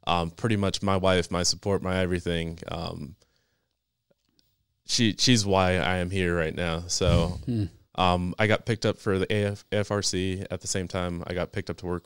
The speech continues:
Speaker 1: um, sorry, I got picked up for the A F R C first, and about
Speaker 2: Mm-hmm.
Speaker 1: a weekend, I get a call from them, "Hey, um, can you start in a week?" And I'm like, "Uh, yeah, yeah, um, yeah, most definitely."
Speaker 2: Yeah.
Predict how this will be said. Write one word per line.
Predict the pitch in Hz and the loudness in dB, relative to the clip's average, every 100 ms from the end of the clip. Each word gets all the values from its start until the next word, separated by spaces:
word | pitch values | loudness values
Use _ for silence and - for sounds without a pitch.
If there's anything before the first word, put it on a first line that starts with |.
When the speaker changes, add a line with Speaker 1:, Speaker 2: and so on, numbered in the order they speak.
| - - | -10 -4
Speaker 1:
um, | 87 85 82 82 82 _ _ _ _ _ _ _ _ _ _ _ _ _ _ | -2 0 -2 -6 -12 _ _ _ _ _ _ _ _ _ _ _ _ _ _
sorry, | - 80 85 - | 0 2 0 4
I | 101 | 6
got | 101 | 6
picked | 123 110 | 4 2
up | 98 | 0
for | 110 | 0
the | - | 2
A | 101 | 4
F | 101 107 | 4 2
R | |
C | 104 120 | 2 0
first, | - 95 95 - - - | 2 2 2 -2 -4 -8
and | 90 87 87 | -2 -2 -2
about | 82 92 92 87 | -2 0 0 0
Speaker 2:
Mm-hmm. | - 147 | -2 -2
Speaker 1:
a | |
weekend, | 101 110 101 95 87 87 | -2 0 0 0 0 -2
I | 90 | -2
get | 90 | -2
a | |
call | - 95 | 0 0
from | - 90 | -2 -4
them, | 92 87 87 _ _ _ _ _ | -2 -4 -6 _ _ _ _ _
"Hey, | 107 101 | 2 4
um, | 92 87 | 2 0
can | 110 | 0
you | 98 | 0
start | - 101 87 | 2 2 2
in | |
a | 92 | -2
week?" | 101 90 - - 101 - | -2 -4 -10 -18 -20 -12
And | 87 85 | -8 -6
I'm | 87 | -6
like, | 87 82 - - - | -4 -6 -8 -16 -10
"Uh, | - 113 - 110 95 | -4 -2 0 0 0
yeah, | 95 90 - | -2 -6 -6
yeah, | 92 135 160 92 | 2 4 4 0
um, | 104 113 - - | -6 -8 -12 -4
yeah, | 170 | -2
most | 120 117 | -2 -2
definitely." | 135 156 110 95 - - | -2 0 0 -2 -6 -6
Speaker 2:
Yeah. | 104 95 90 85 | 0 2 0 -4